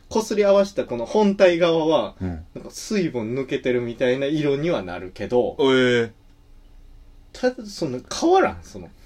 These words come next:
Speaker 2: わからん？
Speaker 1: わからん、あれ。
Speaker 2: いっちゃんむずい？
Speaker 1: いや、むずいやろ。
Speaker 2: アク抜いたキュウリとアク抜いてないキュウリの違い。
Speaker 1: 利き。
Speaker 2: 利きキュウリ。
Speaker 1: か、今度やる？
Speaker 2: 今度やる。
Speaker 1: 利き、利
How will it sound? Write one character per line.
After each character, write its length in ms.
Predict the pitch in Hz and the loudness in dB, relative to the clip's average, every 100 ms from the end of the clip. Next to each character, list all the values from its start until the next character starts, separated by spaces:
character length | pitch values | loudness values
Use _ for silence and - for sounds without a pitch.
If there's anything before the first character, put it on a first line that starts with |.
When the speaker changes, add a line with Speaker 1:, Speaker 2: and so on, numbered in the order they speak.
| - - - - | -20 -20 -20 -2
Speaker 2:
わ 120 | 117 | 2
か 60 | 165 | 2
ら 120 | 156 160 - | 0 -6 -16
ん？ 60 | 170 | -12
Speaker 1:
わ 80 | 202 - | -12 -10
か 180 | - - | -10 -10
ら 80 | 104 | -16
ん、 60 | - | -18
あ 80 | - | -20
れ。 60 | - - 175 | -20 -10 -8
Speaker 2:
い 60 | |
っ 20 | |
ち 220 | 202 381 175 | -8 0 0
ゃ 40 | |
ん 60 | 160 | 0
む 100 | 156 | -4
ず 140 | 104 | -6
い？ 120 | - - - | -10 -16 -16
Speaker 1:
い 100 | 107 | -14
や、 80 | 107 | -14
む 260 | 123 240 | -14 -14
ず 180 | 247 117 | -8 -8
い 60 | 101 | -8
や 80 | |
ろ。 80 | 95 104 | -8 -8
Speaker 2:
ア 80 | - | -4
ク 120 | 127 | -2
抜 120 | 135 | 0
い 80 | 104 | 0
た 100 | 104 | 0
キ 120 | 110 | 0
ュ 20 | |
ウ 40 | 101 | -2
リ 80 | |
と 80 | 95 | -2
ア 60 | 113 | -2
ク 80 | 117 | -2
抜 120 | 120 | -2
い 60 | |
て 60 | 107 | -2
な 80 | 101 | -2
い 60 | |
キ 100 | 98 | 0
ュ 60 | 107 | -2
ウ 40 | |
リ 100 | 95 | -2
の 240 | 95 98 - - - 262 220 143 - - | -2 -2 -6 -20 -18 -14 -12 -14 -10 -2
違 40 | 113 107 | 0 4
い。 180 | 104 - - 113 - | 2 0 -12 -16 -12
Speaker 1:
利 60 | 101 | -6
き。 140 | 120 | -4
Speaker 2:
利 20 | |
き 140 | 110 101 | -4 -4
キ 120 | 104 | -4
ュ 40 | |
ウ 40 | 90 | -4
リ。 180 | - - - - - | -8 -16 -20 -20 -20
Speaker 1:
か、 160 | 135 - | -18 -14
今 180 | 190 | -10
度 80 | 190 | -8
や 120 | 117 156 | -6 -8
る？ 160 | 165 - - | -10 -12 -10
Speaker 2:
今 180 | - 120 | -6 -4
度 80 | 104 | -4
や 60 | |
る。 60 | 98 - - - - - - - - | -6 -16 -20 -20 -20 -20 -20 -20 -20
Speaker 1:
利 80 | - | -18
き、 160 | - | -12
利 100 | 160 | -12